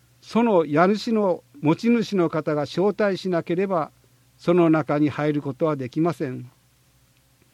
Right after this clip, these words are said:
また、どんなに入ってもいいと許可がありましても、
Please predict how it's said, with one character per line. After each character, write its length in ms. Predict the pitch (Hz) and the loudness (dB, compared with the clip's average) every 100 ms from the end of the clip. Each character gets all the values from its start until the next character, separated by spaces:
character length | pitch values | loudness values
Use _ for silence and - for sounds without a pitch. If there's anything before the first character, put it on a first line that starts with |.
| _ _ _ _ _ _ | _ _ _ _ _ _
ま 160 | 160 196 | 0 2
た、 280 | 220 175 147 - _ | 4 2 0 -8 _
ど 180 | 151 151 | 0 4
ん 120 | 240 | 4
な 140 | 247 262 | 4 2
に 160 | 233 | 0
入 220 | 175 175 185 | 0 0 0
っ 40 | |
て 240 | - 208 | -2 0
も 140 | 202 175 | 2 2
い 240 | 190 214 | 2 0
い 40 | 160 | -2
と 300 | - 120 123 | -4 -4 -4
許 180 | 185 | -4
可 140 | 170 190 | 0 0
が 140 | 170 | 2
あ 60 | 165 | 2
り 100 | 170 | 2
ま 160 | 208 233 | 0 -2
し 80 | |
て 140 | - 143 | -2 -4
も、 220 | 123 120 | -4 -10